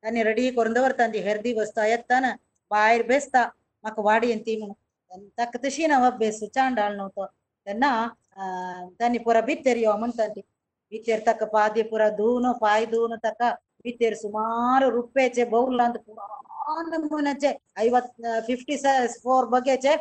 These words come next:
हे पुरा दवरता प्रसाद. तेन्ना तो कसो करता, ते बौलाचे पुरा काणू,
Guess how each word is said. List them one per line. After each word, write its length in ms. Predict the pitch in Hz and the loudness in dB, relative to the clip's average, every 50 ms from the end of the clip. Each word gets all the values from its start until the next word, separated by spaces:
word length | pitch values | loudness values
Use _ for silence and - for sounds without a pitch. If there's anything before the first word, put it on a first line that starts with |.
| - _ _ _ _ _ _ - | 0 _ _ _ _ _ _ -4
हे 80 | 208 226 | -4 -4
पुरा 540 | 226 226 233 240 247 262 269 277 294 294 302 | -2 -2 -4 -4 -4 -2 2 4 6 6 8
दवरता 460 | 262 285 302 320 311 302 311 294 262 | 8 6 6 6 4 4 6 4 4
प्रसाद. 720 | - - - _ _ - 226 247 262 262 269 262 254 247 240 240 233 - _ _ _ _ _ _ _ _ _ _ _ _ _ _ _ _ _ _ _ _ _ _ _ _ _ _ _ _ _ _ - | 4 2 -10 _ _ -6 -2 -2 -2 2 2 2 4 2 0 -2 -2 -10 _ _ _ _ _ _ _ _ _ _ _ _ _ _ _ _ _ _ _ _ _ _ _ _ _ _ _ _ _ _ -8
तेन्ना 420 | 214 220 247 294 339 311 285 285 294 | -6 -2 2 2 4 6 6 4 4
तो 260 | 294 277 269 277 277 | 6 6 4 4 4
कसो 220 | 320 - 330 320 311 | 2 0 2 4 4
करता, 400 | 277 277 - 269 254 247 240 233 | 2 2 6 6 6 6 6 4
ते 640 | 233 - - _ _ - 247 262 269 285 302 320 | 2 -4 -18 _ _ -2 4 6 6 8 8 6
बौलाचे 580 | 311 233 254 269 294 285 277 269 254 254 247 240 | 6 6 4 6 8 8 8 8 8 6 0 -6
पुरा 920 | - 220 226 226 226 233 233 233 240 247 262 294 349 349 285 247 - 254 - - _ _ - 240 | -6 -4 -4 -2 -2 0 0 0 0 2 6 6 6 8 8 6 4 2 -2 -10 _ _ -14 -10
काणू, 420 | 226 - 233 240 254 294 349 | -2 2 4 4 4 4 4